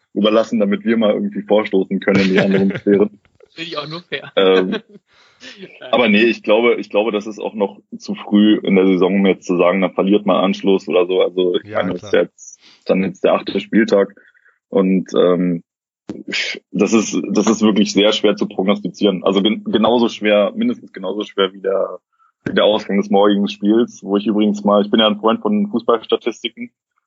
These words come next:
Speaker 1: und, äh, wir haben tatsächlich das letzte Mal im März zweitausendsechs in Bremen gewonnen.
Speaker 2: Ach, krass.
Speaker 1: Ähm, das war ein drei null und, äh, damit ihr auch wisst, wie lange das her ist, da hat Marcelinho noch gespielt.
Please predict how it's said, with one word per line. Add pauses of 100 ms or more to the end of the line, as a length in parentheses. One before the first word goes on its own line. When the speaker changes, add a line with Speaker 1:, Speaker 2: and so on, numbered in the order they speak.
Speaker 1:
und,
äh,
wir
haben
tatsächlich
das
letzte
Mal
im
März
zweitausendsechs (440)
in
Bremen
gewonnen. (180)
Speaker 2:
Ach,
krass.
Speaker 1:
Ähm, (720)
das
war
ein
drei
null
und,
äh, (120)
damit
ihr
auch
wisst,
wie
lange
das
her
ist,
da
hat
Marcelinho
noch
gespielt.